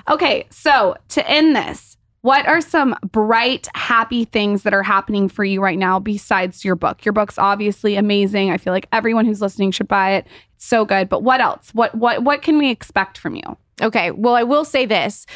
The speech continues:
Speaker 2: One thing I've learned over the last two years is to focus on one thing at a time and, like, really, like, put my all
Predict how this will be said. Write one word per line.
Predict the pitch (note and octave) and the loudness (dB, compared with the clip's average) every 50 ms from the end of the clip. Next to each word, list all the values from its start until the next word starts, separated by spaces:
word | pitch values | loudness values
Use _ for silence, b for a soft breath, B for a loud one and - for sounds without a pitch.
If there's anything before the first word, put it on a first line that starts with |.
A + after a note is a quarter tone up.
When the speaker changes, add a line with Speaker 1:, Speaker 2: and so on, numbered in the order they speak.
| B B B | B B B
Speaker 2:
One | G3+ A3+ A#3 A#3 | 0 0 2 2
thing | C4+ C4 C4 | 2 0 0
I've | B3 A3 | 2 2
learned | A3+ A3 A3 G#3 | 2 2 2 0
over | G#3 G3 G3+ | 0 2 2
the | F#3+ | 2
last | F3+ E3+ F3+ F#3+ - - | 2 2 0 -2 -6 -6
two | - A3 G#3 | -4 -2 0
years | F#3 F3+ E3+ E3 F3+ G3 A3 A#3 - - - | 0 2 2 2 2 2 0 0 -2 -4 -2
is | G3+ G3+ G3 F#3+ F3+ - - - | 0 0 0 0 -2 -4 -10 -12
to | - - - A3 G#3 F#3+ F#3 F#3 F3+ F3+ F#3 - - - | -8 -4 -2 0 2 2 2 2 2 2 2 0 -2 -6
focus | F#3+ - - G#3+ F#3+ F3 G#3 F#3 - F#3 | -10 -6 -2 -2 -2 -2 -2 -2 -2 -2
on | F3 F3+ F3+ | -2 0 0
one | E3+ E3+ E3+ F3 F3 | 0 0 0 -2 -2
thing | - G3 F#3+ F#3 | -2 -2 -2 0
at | F3 E3+ | 0 -2
a | F3 | -2
time | - F3+ E3 D3+ D#3 E3+ F3 G#3+ A3 G#3 - _ _ - | -2 -2 -2 -2 -2 0 0 -2 -2 -4 -8 _ _ -6
and, | F3+ G#3 G#3 G#3+ | -4 -2 0 0
like, | G3 F3+ F#3 F3+ - - | 0 0 -2 -4 -8 -16
really, | C#3+ - G3+ F#3+ F#3 G#3+ G3+ G#3 G#3 A3+ A3+ A3 | -12 -10 -6 -2 0 0 2 2 2 2 2 2
like, | G3+ F#3 F3+ F3 - | 2 0 0 -2 -4
put | - G#3+ G#3+ - | -2 -2 -2 0
my | G#3 G3 F#3 F#3 F3+ - | 0 0 0 0 -2 0
all | - F3 E3 E3 E3+ F3+ G3 G#3+ A#3 | 0 0 0 2 0 0 0 -2 -4